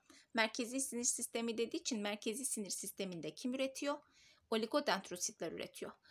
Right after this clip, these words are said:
Kan beyin bariyeri oluşumunu destekleme, bunu da astrositler yapar.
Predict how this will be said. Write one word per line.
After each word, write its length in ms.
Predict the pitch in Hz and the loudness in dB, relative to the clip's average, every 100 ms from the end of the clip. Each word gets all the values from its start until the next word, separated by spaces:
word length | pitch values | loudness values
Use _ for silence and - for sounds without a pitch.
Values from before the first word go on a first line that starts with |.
| - - - | -20 -18 2
Kan 340 | 302 330 320 | 6 6 6
beyin 340 | 254 269 294 254 | 2 4 4 4
bariyeri 400 | 226 220 202 185 | 2 4 2 2
oluşumunu 560 | 220 214 - 220 196 | 2 2 0 -2 0
destekleme, 680 | 170 - 185 175 175 269 302 | -2 0 -4 -4 -2 0 0
bunu 220 | 226 220 | -2 0
da 120 | - - | 0 2
astrositler 720 | 208 - 196 - - - 175 | 0 0 -6 -6 -8 -2 0
yapar. 560 | 165 - 165 - - | -2 -4 -8 -10 -14